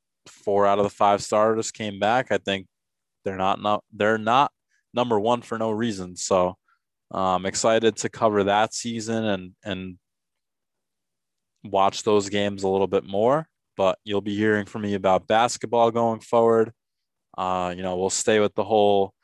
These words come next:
football, um, recaps on, on Sunday going into Monday. So maybe you'll start seeing two episodes a week.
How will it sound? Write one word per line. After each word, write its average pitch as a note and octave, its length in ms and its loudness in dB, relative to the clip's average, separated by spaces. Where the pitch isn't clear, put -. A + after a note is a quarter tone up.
football, A2+ 800 4
um, F#2+ 380 0
recaps A2+ 760 -2
on, F#2+ 560 -2
on F#2+ 240 -2
Sunday A2 500 0
going G2+ 320 0
into F#2+ 240 -10
Monday. G2+ 560 0
So G2 160 -10
maybe A2+ 260 0
you'll C#3 200 4
start C3+ 300 0
seeing C#3 380 -2
two C3 380 -4
episodes A#2+ 500 -2
a G#2+ 60 -4
week. B2 260 0